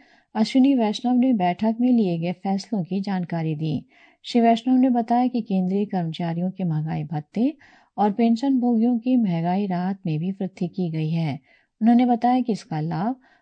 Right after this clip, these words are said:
उनचास लाख से अधिक केंद्रीय कर्मचारियों और चौसठ लाख से अधिक पेंशन भोगियों को मिलेगा। महाराष्ट्र विधानसभा चुनाव में उम्मीदवारों के नाम तय करने के लिए भाजपा केंद्रीय चुनाव समिति की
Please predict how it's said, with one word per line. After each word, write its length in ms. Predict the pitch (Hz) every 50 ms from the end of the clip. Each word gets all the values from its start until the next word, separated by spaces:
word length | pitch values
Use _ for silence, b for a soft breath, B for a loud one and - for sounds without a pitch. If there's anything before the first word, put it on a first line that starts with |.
| b b _
उनचास 480 | 220 220 220 220 - 240 262 269 254 - 254
लाख 200 | 254 254 254 247
से 180 | - - 269
अधिक 420 | - - - - 180 185 226 226 226
केंद्रीय 340 | - 202 180 175 180 185 185
कर्मचारियों 800 | 185 185 170 165 165 160 - - 165 156 160 160 175 208 254 294 b b b b b b b _ -
और 140 | 196 208
चौसठ 520 | 196 - - 226 226 226 - 262 262 - 214
लाख 180 | 180 170 170
से 160 | 170 - - 170
अधिक 320 | - 190 180 226 226 -
पेंशन 400 | - 175 170 165 - 180 170 170
भोगियों 440 | 160 185 190 196 196 185 202 180 156
को 140 | - - 180
मिलेगा। 600 | 180 180 165 165 160 156 151 160 156 147 131 - _ _ - - - - _ _ _ _ _ _ _ _ _ _ _ _ _ _ _ _ _ _ _ _ _ _ _ - - _ - - - - - - _ _ _ _ _ _ _ _ _ _ _ -
महाराष्ट्र 480 | 214 220 233 240 247 262 302 302 - 320
विधानसभा 480 | 294 285 294 302 294 - 285 285 285
चुनाव 320 | 277 - - - 269 269 262
में 140 | 262 302
उम्मीदवारों 600 | 349 349 311 240 214 196 202 196 190 202 220 226
के 120 | 226 - 233
नाम 280 | 220 214 208 214 214
तय 200 | 202 - 196 190
करने 340 | 185 - 175 170 165 170 175
के 140 | 160 - 180
लिए 180 | 180 190 208 208
भाजपा 560 | 196 190 185 175 180 - - - 190 196 196
केंद्रीय 420 | 190 - 175 175 165 160 175 185
चुनाव 340 | 185 - 170 165 160 156 156
समिति 420 | - - 165 160 156 156 - 175
की 360 | 180 - - 196 233 294 b